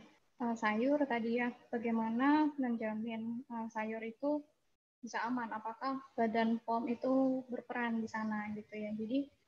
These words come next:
eh, sebagian besar ya di Indonesia ini kalau bahan baku memang, eh, Badan pom tidak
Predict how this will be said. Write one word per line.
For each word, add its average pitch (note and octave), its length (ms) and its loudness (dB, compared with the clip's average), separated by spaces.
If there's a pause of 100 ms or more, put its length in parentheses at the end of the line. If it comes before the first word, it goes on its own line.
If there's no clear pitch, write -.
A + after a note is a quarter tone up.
(400)
eh, A#3 360 2 (360)
sebagian A#3 480 0
besar C#4+ 220 2
ya A3+ 160 4
di A3+ 100 2
Indonesia A3+ 480 2
ini C#4 460 2 (260)
kalau A3 240 2
bahan A3 320 2
baku A3 380 0
memang, A3+ 480 2 (580)
eh, A3 140 2
Badan A3 420 2
pom D4 460 2 (340)
tidak G#3+ 460 0